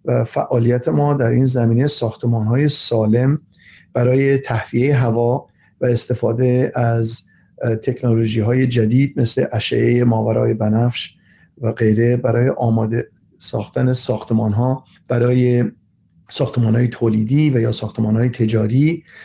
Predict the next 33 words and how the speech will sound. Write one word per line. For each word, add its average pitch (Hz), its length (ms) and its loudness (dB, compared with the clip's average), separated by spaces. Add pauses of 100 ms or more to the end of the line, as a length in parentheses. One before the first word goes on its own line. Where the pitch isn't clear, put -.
(160)
و 123 80 0
برای 131 300 2
سالم 120 520 2
کردن 117 460 0
آنها 131 640 2 (100)
یا 123 140 0
سالم 110 500 -2
تر 110 240 -2
کردن 110 460 -2
آنها 120 500 0 (460)
که - 120 -2
مردم 143 380 2
بتوانند 156 520 2
با 139 100 -2
خیال 131 420 0
کمی 139 340 0
راحت 110 480 -2
تر 127 280 -4 (440)
به 123 60 -4
سر 117 280 0
کار 113 280 -2
برگردند. 107 640 -4 (300)
بنابراین 143 360 2
تأثیر 143 600 -2
این 147 480 2 (200)
بحران 123 520 0 (260)
در 120 120 0
همهٔ 117 300 0
این 170 140 2
زمینه 113 360 0
ها 107 180 -2
برای 107 300 -4
ما 104 300 -4